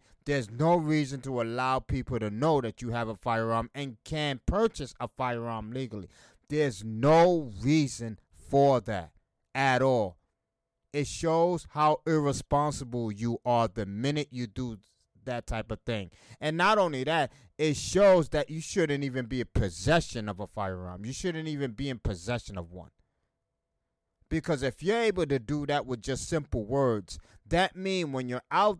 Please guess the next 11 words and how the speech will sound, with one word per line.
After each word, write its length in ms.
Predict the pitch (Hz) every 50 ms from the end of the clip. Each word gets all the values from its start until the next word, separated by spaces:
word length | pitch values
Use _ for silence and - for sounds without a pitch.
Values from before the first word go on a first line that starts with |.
| - _
there 320 | 196 196 190 180 156 135
and 100 | 120 110
situations 640 | - - 180 170 - - 185 170 160 151 - 143
pop 400 | - - - 160 147 139 - -
off, 220 | 151 147 135 117 - -
you're 260 | 123 160 208 208 - - _
quick 560 | - - - - 120 131 175 190 - - -
to 100 | - 123
pull 300 | - - - 123 113 113
it 100 | 107 107
out. 220 | 104 95 90 -